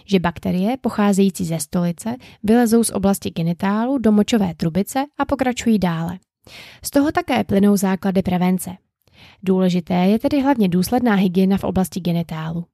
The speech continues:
U kojenců a batolat je hlavní prevencí včasné měnění plen, zvláště po stolici.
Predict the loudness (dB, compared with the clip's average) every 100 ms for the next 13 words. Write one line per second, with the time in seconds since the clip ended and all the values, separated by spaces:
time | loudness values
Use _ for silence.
0 | _ -20 -20 -16 -12 -2 2 2 2 0
1 | -2 -4 -6 -6 -6 -6 -10 -20 -8 -2
2 | 0 2 2 2 2 2 0 -4 -6 -6
3 | 0 2 4 4 4 4 2 0 -4 -6
4 | -8 -2 0 0 -4 -6 -6 -4 -4 -4
5 | -8